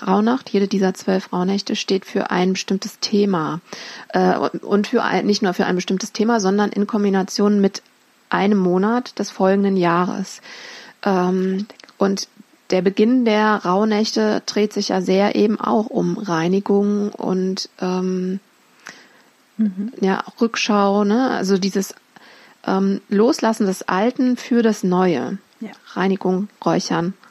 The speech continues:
Speaker 1: Hausputz,
Speaker 2: Ja.
Speaker 1: sortieren. Ja, und das merkt man hier jetzt, okay, wir sind im, im
Speaker 2: Mhm.
Speaker 1: Februar, zu Beginn noch, ähm, des Kalenderjahrs auch.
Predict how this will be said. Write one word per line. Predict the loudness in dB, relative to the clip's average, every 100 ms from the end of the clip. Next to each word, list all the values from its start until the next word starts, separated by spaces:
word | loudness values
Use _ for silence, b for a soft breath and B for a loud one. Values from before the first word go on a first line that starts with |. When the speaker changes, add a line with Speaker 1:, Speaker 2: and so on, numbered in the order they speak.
| -6
Speaker 1:
Hausputz, | -4 -4 -4 -6 -8 -16 -18 -18
Speaker 2:
Ja. | B B B B B _ _
Speaker 1:
sortieren. | -6 -6 -4 -4 -4 -8 -10 -6
Ja, | -4 -2
und | -2
das | -4 -10 -18 _ _
merkt | 0 0 2
man | 0
hier | 2 2 2 0
jetzt, | -4 -6
okay, | -10 -4 -2 -2
wir | -4 -4
sind | -2 -2
im, | -2 -2 -2
im | 0 4
Speaker 2:
Mhm. |
Speaker 1:
Februar, | 4 2 2 2 2 0 0
zu | 2
Beginn | 2 2 2 2
noch, | 2 0 -8 -6 -2
ähm, | 0 0 0 -2 -4
des | -6 -6 -14 -6
Kalenderjahrs | 0 2 2 2 2 2 2 -2 -2
auch. | 0 0 -2